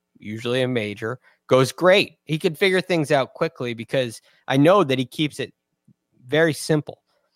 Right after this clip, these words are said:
which I love. Uh, and, and it makes for quick turnarounds. But so that was my read on it, and I was clearly on the wrong side. Um, he's got some work to do. He is doing it. Um, maybe I was just early on it,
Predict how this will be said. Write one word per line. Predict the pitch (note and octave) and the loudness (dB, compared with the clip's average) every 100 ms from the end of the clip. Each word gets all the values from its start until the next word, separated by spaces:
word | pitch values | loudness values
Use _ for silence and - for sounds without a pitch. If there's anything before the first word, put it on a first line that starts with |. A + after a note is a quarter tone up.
| _ _ - | _ _ -8
which | D3 B2+ | -6 -2
I | A#2+ | -2
love. | B2 D3 C3+ - _ _ _ | 2 4 2 0 _ _ _
Uh, | - A#2 G#2 | -12 -10 -10
and, | C3+ C3 | -8 -6
and | A#2+ C3 | -4 -4
it | C3 | -2
makes | B2+ C#3+ C#3+ | 0 -2 -2
for | - B2+ | -2 -4
quick | - D#3 C3+ | -2 -4 -4
turnarounds. | - C3 B2 F#2+ - - - _ _ _ _ | -2 -2 -2 -4 -10 -16 -20 _ _ _ _
But | C3 A#2+ A#2 - _ - | 0 2 0 -6 _ -10
so | - D3 | 0 4
that | D#3+ | 4
was | F3 D3 | 4 2
my | B2+ | 2
read | A#2+ B2 A#2 | 2 0 -2
on | G#2+ G2+ | -4 -10
it, | G2 | -10
and | A2 | -10
I | A2 | -8
was | A2 - | -8 -10
clearly | - B2 A#2 G#2+ | -6 -4 -4 -6
on | G2+ | -8
the | |
wrong | F#2+ F2+ F2+ | -10 -12 -14
side. | - F2 - - _ _ - | -14 -16 -16 -20 _ _ -16
Um, | G#2 F#2 | -12 -12
he's | G2+ A2+ A2+ | -10 -10 -8
got | - A2 | -4 -6
some | - A2 | -6 -6
work | G#2+ G#2 | -4 -6
to | A2 | -10
do. | A2 G#2+ G2+ _ _ - | -8 -6 -8 _ _ -10
He | A2+ G#2+ | -4 -2
is | B2+ | -2
doing | - B2+ A#2+ A#2 | 0 0 0 -2
it. | A2+ - _ _ _ _ | -6 -10 _ _ _ _
Um, | G#2+ G#2 G2 F2 - _ _ _ - - | -14 -12 -10 -14 -16 _ _ _ -20 -18
maybe | B2+ A#2 A2 A2 | -10 -8 -4 -4
I | |
was | F#2+ | -4
just | - A2 - | -6 -10 -8
early | G2 G2 F2+ F2 | -8 -8 -8 -10
on | D2 | -12
it, | C2 | -16